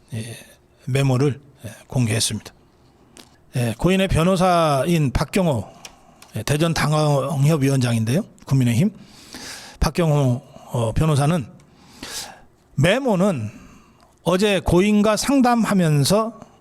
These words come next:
어, 직접 확인한 내용이다. 특검의 강요, 회유, 심야 조사는 불법이다. 유족과 협의해 특검을 직권남용, 가혹행위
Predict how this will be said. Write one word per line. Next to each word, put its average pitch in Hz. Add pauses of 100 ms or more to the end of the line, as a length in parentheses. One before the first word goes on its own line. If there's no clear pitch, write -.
(540)
어, 113
직접 170
확인한 160
내용이다. 113 (1200)
특검의 202 (160)
강요, 160 (100)
회유, 175
심야 269
조사는 156 (240)
불법이다. 165 (960)
유족과 196
협의해 156 (300)
특검을 143 (160)
직권남용, 143
가혹행위 151